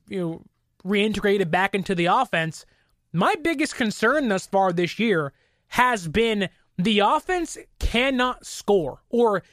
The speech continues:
has had struggle scoring. I'm gonna read you a stat, and it might actually blow your mind as to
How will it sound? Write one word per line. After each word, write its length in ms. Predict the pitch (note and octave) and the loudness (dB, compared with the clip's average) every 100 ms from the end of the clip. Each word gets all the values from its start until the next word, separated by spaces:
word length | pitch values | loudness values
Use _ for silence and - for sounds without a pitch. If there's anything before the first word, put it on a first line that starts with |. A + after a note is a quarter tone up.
| _ _ | _ _
has 260 | - C#4 C4 | -2 0 0
had 240 | C#4+ G#3+ | -4 -4
struggle 500 | - - C#4 C#4+ C#4 | -12 -2 0 2 0
scoring. 480 | - A3+ G#3 C#3+ B2 _ | -2 -4 -2 -4 -10 _
I'm 120 | A#3 D4 | -2 0
gonna 160 | F4 | 0
read 200 | D#4+ D4 | 0 0
you 80 | C4+ | 0
a 60 | A#3+ | -2
stat, 320 | - D3+ - _ _ _ _ _ _ _ _ _ - | 0 -2 -4 _ _ _ _ _ _ _ _ _ -6
and 340 | G#3 A#3 A#3+ A3+ - | -2 0 -2 -4 -4
it 180 | C#4 C4 | -4 0
might 340 | A3+ D4 F4+ _ - | 0 0 -2 _ -2
actually 380 | C4 - - D4 | -2 0 -2 -2
blow 320 | F3 A#3 B3 | -2 0 0
your 160 | A#3+ | 2
mind 460 | G#3 F#3 F3+ D#3+ C#3+ _ _ _ _ _ _ - | 0 0 0 -4 -10 _ _ _ _ _ _ -2
as 360 | A3 A3 - - | 0 0 -4 -4
to 460 | A#3 G#3+ G3+ F#3 | 0 2 0 -2